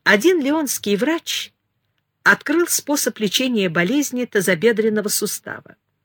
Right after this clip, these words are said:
Я узнал об этом месяц назад и написал ему. Он ответил — что в ряде случаев ему удалось при помощи своего метода излечить даже такие запущенные случаи, как у тебя".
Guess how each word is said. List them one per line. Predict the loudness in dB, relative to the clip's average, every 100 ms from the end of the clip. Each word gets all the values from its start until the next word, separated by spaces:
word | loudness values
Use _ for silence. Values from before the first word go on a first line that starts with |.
| _ -20 -20 -20 -8
Я | 2 6
узнал | 6 4 2 2 2
об | 0
этом | -4 -8 -16 -10
месяц | -2 0 0 -2 -4
назад | -2 -2 -4 -6 _ _ _ -6
и | -2
написал | -2 -2 -4 -4 -8
ему. | -14 -18 -18 -20 _ _ _ _ _ _ _ 0
Он | 2
ответил — | 2 2 -4 -2 -4 -8 -12 _ _ _ _
что | -10 2 6
в |
ряде | 6 4
случаев | 2 0 0 -2 -4 -2
ему | 0 2 2
удалось | 2 2 2 -2
при | -4 -4
помощи | 0 0 0 -4
своего | -6 -4 -4 -2
метода | -2 -2 -6 -10 -10 -16 _ _ _ _ _ _
излечить | 0 2 2 0 0 2 2 2
даже | 0 0 0
такие | 0 -2 -2 -2
запущенные | 0 -2 0 -2 -2 -2 -2
случаи, | -2 -2 -4 -2 -4 -4
как | -6 -4
у | -4
тебя". | -2 0 0 -2